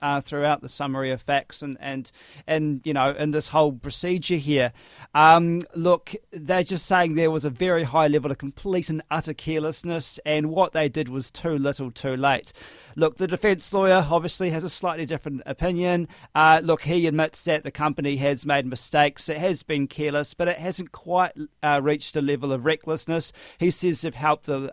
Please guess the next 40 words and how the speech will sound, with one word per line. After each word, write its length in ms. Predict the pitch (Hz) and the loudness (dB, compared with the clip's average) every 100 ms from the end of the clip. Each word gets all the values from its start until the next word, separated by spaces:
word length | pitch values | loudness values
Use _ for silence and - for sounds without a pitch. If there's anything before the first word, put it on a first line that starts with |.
| 135 | -2
um, 200 | 131 135 | 0 0
you 80 | |
know, 100 | 131 | -2
victims 580 | 131 160 - 160 151 135 | -2 -2 -4 -4 -2 -4
with 140 | 135 120 | -8 -10
cleaning 280 | 147 143 | -8 -6
up 100 | 143 | -6
their 100 | 147 | -8
homes, 480 | 131 131 156 156 143 | -8 -2 0 0 -2
beach 380 | - 156 156 - | -2 -2 -2 -12
cleanups, 680 | - 165 160 156 - - - - - - | -10 -6 -2 -2 -4 -12 -14 -18 -16 -4
and 180 | 165 185 | 2 4
he 140 | 196 | 4
says 280 | - 214 202 | 0 -4 -4
that 180 | 202 147 | -4 -4
so 260 | - 202 | 0 0
many 160 | 202 185 | 0 -4
staff 560 | - - 175 170 147 - | -4 0 2 2 -2 -4
of 180 | 160 165 | -2 -2
the 80 | 202 | -6
forestry 480 | 175 165 147 160 | -2 -2 -2 -6
company 380 | 143 156 147 151 | -4 -4 -4 -2
are 60 | 143 | -2
in 220 | - 196 | 0 -4
court 220 | 185 175 | -2 -4
today 300 | - 165 147 | -2 0 2
so 160 | 147 151 | 0 0
they 120 | 151 | 0
can 160 | 143 143 | 0 -2
learn 160 | 170 | -2
the 80 | 165 | 0
lessons 460 | 147 156 - 147 139 | 0 0 -2 -8 -8
and 100 | 139 | -6
take 280 | 170 160 | -6 -6
back 180 | - 151 | -4 -4
what 220 | 123 156 | -4 -6
they 120 | - 151 | -2 0
learnt 300 | 147 147 143 | 0 -2 -6
in 80 | 123 | -6
court 400 | - 175 165 | 0 2 0